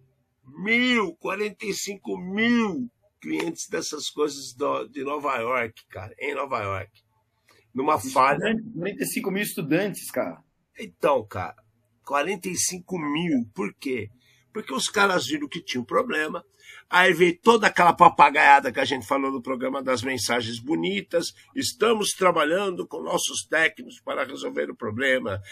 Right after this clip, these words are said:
Speaker 1: Até o momento, nada foi detectado de problema maior. Estamos seguros, mas estamos verificando o que fazer para manter os nossos serviços funcionando."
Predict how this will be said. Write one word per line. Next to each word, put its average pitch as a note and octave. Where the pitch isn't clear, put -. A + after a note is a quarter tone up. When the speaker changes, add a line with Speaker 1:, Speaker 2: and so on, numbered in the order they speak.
Speaker 1:
Até C#3
o F#3+
momento, D#3+
nada D#3
foi E3+
detectado D3
de C4
problema C3+
maior. A2+
Estamos F3+
seguros, A3
mas F3+
estamos G3
verificando F#3
o F3
que F#3+
fazer E3+
para D#3+
manter D3+
os C#3+
nossos -
serviços D#3
funcionando." C3